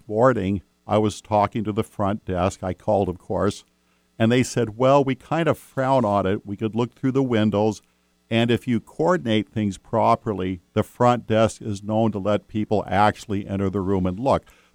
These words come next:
But they're just paying a tremendous amount of resp-, respect for that actress's life and her privacy.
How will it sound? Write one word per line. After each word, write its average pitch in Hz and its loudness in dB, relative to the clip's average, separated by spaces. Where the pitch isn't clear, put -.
But 123 -2
they're 147 2
just 190 -4
paying 143 -2
a - -6
tremendous 113 2
amount 104 2
of 104 0
resp-, 117 -8
respect 104 0
for 101 0
that 98 2
actress's 101 -2
life 95 0
and 98 -8
her 87 -4
privacy. 95 -8